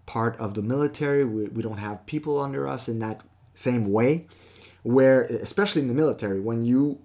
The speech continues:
are in the military, the grades are very important. The person above you, whether you like him, hate him, love him, doesn't matter. He says, "Drop and give me twenty," you're gonna give him twenty.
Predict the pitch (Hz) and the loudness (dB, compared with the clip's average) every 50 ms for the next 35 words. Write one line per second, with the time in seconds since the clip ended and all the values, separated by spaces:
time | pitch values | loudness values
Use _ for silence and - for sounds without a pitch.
0 | _ - 123 139 143 131 123 117 110 127 180 175 - 120 110 104 110 104 117 110 | _ 2 4 4 4 2 0 0 0 2 2 0 0 0 0 0 0 2 0 0
1 | 104 107 113 117 135 185 190 147 123 110 117 117 101 123 135 131 117 107 - - | 0 0 -2 0 2 4 4 2 2 0 -2 -2 0 0 0 -2 -2 -4 -2 0
2 | 143 123 - 95 92 95 - - - 196 185 175 - 143 127 117 113 110 175 - | 0 0 0 -4 -10 -14 -10 0 2 4 4 4 0 -2 -4 -4 0 0 0 0
3 | - 147 110 101 101 101 107 - - - _ _ _ _ _ _ _ - 120 143 | 0 -2 -2 -2 0 0 -2 -4 -8 -18 _ _ _ _ _ _ _ -2 2 4
4 | 139 143 123 120 107 104 113 139 170 175 - - 185 180 190 180 - - _ _ | 6 6 6 4 2 2 2 0 0 0 0 -2 -2 -2 -2 -4 -6 -12 _ _
5 | - - 147 151 165 170 170 175 175 175 180 - - 110 113 127 147 165 160 151 | -4 2 4 4 6 6 4 4 2 0 -4 -6 -6 -2 0 2 2 2 0 0
6 | 165 165 165 - _ - 113 160 175 165 143 135 127 135 143 - 110 110 90 82 | -2 -4 -6 -8 _ -2 2 2 2 2 0 -2 -2 -2 -2 -2 -2 -4 -6 -8
7 | - - - _ _ - - 190 196 196 - - 196 202 208 190 - - - - | -12 -20 -20 _ _ -2 0 0 0 0 4 4 6 6 6 2 0 -6 -12 -12
8 | - 117 120 151 165 185 - - 143 135 147 156 165 151 - - 160 180 180 170 | -4 4 6 6 6 6 4 0 -2 0 0 0 0 -2 -2 -2 -2 0 0 0
9 | 156 160 156 165 151 135 123 127 123 117 120 - 123 120 95 - | 0 0 0 0 -2 -2 -2 -4 -4 -6 -6 -6 -6 -6 -6 -8